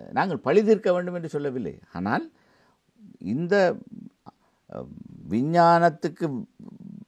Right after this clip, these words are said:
விஞ்ஞான ரீதியான, அ, விஷயங்களை மீறி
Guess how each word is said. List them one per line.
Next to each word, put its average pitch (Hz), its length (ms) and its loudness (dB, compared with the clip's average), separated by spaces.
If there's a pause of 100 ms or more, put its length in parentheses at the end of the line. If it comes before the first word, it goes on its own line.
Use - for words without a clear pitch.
(280)
விஞ்ஞான 151 800 4 (140)
ரீதியான, 147 960 2 (320)
அ, 110 240 0 (400)
விஷயங்களை 147 560 2
மீறி 131 640 2